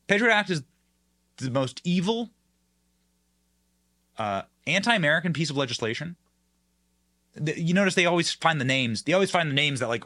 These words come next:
wrap and ensconce themselves in the American flag, right,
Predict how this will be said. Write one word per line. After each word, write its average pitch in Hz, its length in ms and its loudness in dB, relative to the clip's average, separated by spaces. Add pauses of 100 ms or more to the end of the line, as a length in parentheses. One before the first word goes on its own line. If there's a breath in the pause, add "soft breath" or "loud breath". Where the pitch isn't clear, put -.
wrap 139 400 0 (220)
and 131 160 -4
ensconce 156 640 0
themselves 120 420 -2
in 117 80 -4
the 117 140 -4
American 123 360 -2
flag, 113 460 0 (500 soft breath)
right, 135 340 0